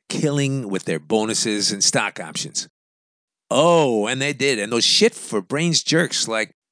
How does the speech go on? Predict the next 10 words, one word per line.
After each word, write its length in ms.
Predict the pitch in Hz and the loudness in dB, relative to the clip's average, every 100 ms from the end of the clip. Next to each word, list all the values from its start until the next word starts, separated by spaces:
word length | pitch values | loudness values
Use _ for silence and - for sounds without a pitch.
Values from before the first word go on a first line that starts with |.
| - | -2
Soros, 600 | 165 190 147 87 - - - _ | 4 4 4 0 -4 -8 -14 _
Bill 220 | 123 180 | 2 2
Gates, 340 | 156 175 123 - | 4 2 2 -2
and 100 | 110 | -2
that 140 | 107 - 160 | -4 -4 0
incarnation 680 | 190 - 175 165 160 - | 0 2 2 4 2 0
of 120 | 104 127 | -4 -4
evil, 400 | 151 117 73 - _ | -2 -2 -4 -12 _
Doctor 280 | 123 117 151 | -10 -4 -4
Fauci. 460 | - 165 147 - | 0 0 0 -4